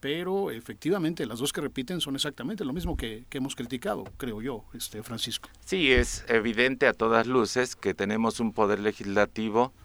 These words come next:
Speaker 2: sometido a los designios del Ejecutivo. Eh, pues por razones que todas y todos sabemos, ¿no? O sea, es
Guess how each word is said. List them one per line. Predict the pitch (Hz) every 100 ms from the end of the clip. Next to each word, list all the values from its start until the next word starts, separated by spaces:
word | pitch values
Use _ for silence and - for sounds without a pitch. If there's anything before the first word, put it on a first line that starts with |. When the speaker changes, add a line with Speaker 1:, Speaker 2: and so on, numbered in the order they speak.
| - - - - -
Speaker 2:
sometido | 98 - 117 110 131 117 85 - -
a | - 101
los | 98
designios | 95 - 113 95 92
del | 95
Ejecutivo. | 92 95 90 104 90 - _ _ _ _ _ _ _ _ _ _ _ -
Eh, | 101 101 98 95 92 90 - - -
pues | - -
por | 123 110
razones | 117 139 131 123 -
que | 110
todas | 123 120 104
y | 104
todos | 113 110 101
sabemos, | 117 147 254 131 -
¿no? | - - -
O | -
sea, | - 104 104
es | 113 -